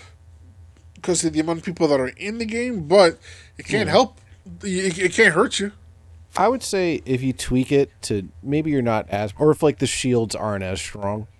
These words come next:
Speaker 2: you know, where it's like, you
Speaker 1: Yeah.
Speaker 2: can put somebody down a little bit quicker. Like, I'm not saying, like, drastically change the time to kill, but, like,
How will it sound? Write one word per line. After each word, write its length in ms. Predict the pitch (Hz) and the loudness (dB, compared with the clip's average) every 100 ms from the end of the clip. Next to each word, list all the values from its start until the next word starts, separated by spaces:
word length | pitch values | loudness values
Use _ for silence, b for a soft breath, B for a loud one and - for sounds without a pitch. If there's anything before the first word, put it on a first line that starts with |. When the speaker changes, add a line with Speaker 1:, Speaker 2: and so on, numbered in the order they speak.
| - _ - | -20 _ -10
Speaker 2:
you 80 | 98 | -6
know, 80 | 98 | -4
where 100 | 98 | -2
it's 80 | 104 | -2
like, 140 | 101 | 0
you 80 | 170 | 2
Speaker 1:
Yeah. 40 | 196 | 2
Speaker 2:
can 100 | 156 | 4
put 320 | - 139 - | 4 4 2
somebody 260 | 131 120 | 0 0
down 260 | 107 110 107 | 0 0 0
a 40 | |
little 180 | 101 107 | -2 -2
bit 160 | 95 - | -4 -4
quicker. 300 | 120 117 127 | -4 0 0
Like, 160 | 123 139 | 0 -2
I'm 140 | - 175 | -4 -2
not 160 | 175 | 0
saying, 260 | 170 143 117 | 0 0 -2
like, 220 | 98 90 | -4 -6
drastically 460 | 95 104 - 120 117 | -4 -4 -4 -6 -4
change 260 | 131 120 | -2 -4
the 60 | 117 | -4
time 220 | 131 127 | -4 -4
to 80 | 127 | -4
kill, 240 | - - | -2 -2
but, 160 | 117 67 | -4 -6
like, 300 | 87 87 | -8 -10